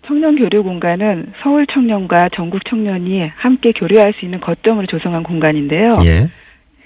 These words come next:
Speaker 1: 지난 십칠 일 토요일에 개관해서 현재 운영 중에 있습니다.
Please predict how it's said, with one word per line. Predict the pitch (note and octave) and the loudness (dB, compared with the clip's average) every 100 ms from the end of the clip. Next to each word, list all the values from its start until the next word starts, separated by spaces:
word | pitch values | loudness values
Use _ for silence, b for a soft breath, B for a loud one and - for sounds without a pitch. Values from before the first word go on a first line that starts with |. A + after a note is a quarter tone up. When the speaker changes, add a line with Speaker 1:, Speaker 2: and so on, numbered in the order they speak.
| b - | b -6
Speaker 1:
지난 | G#3 A3 A3 | 2 4 4
십칠 | C4+ - C4+ | 2 0 0
일 | B3+ | 0
토요일에 | D#4 D#4+ D4+ A#3+ | 2 2 4 2
개관해서 | F#3+ D#3+ G3+ F#3 G3 | 0 -2 -2 -2 -4
현재 | A3 C4 | 0 2
운영 | A#3+ E3+ F#3 F3+ | 2 0 -4 -4
중에 | E3 D#3+ | -4 -2
있습니다. | D3+ - D3+ D3+ G3 F#3 | -4 -6 -8 -2 0 0